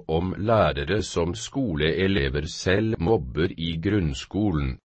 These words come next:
Ofte vil det derfor være nødvendig med inngrep fra skoleledelsen.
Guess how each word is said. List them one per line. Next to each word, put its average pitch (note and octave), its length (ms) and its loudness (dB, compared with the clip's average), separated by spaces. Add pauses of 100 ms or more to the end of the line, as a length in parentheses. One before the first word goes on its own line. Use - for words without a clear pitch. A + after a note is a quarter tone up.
(120)
Ofte A#2 560 2
vil G2 360 -2
det F2 300 4
derfor D#2 540 2
være F2 420 2
nødvendig D#2+ 760 0
med D#2+ 260 0
inngrep E2+ 600 0
fra D#2 220 0
skoleledelsen. E2+ 1120 2